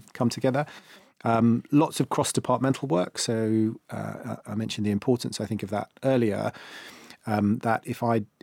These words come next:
i-, if we're not thinking in a cross-departmental way, then the company's not gonna function effectively. So part of my job is to understand what other departments are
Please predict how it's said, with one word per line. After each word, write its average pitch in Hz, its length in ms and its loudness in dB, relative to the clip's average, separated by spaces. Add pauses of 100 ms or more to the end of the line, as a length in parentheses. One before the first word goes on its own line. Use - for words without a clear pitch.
i-, 107 160 -4
if - 220 -6
we're 120 120 6
not 127 280 4
thinking 135 480 2
in 104 100 0
a 95 60 -2
cross-departmental 107 880 -4
way, 101 240 0
then 104 400 0
the 113 80 -4
company's 107 420 0
not 110 160 0
gonna 101 160 -6
function 110 340 -6
effectively. - 580 -10
So 110 260 -2
part - 340 2
of 113 80 2
my 107 180 4
job 107 300 2
is 104 140 -4
to 110 340 -4
understand 117 420 2
what 104 80 0
other 101 140 -4
departments - 460 -8
are - 20 -2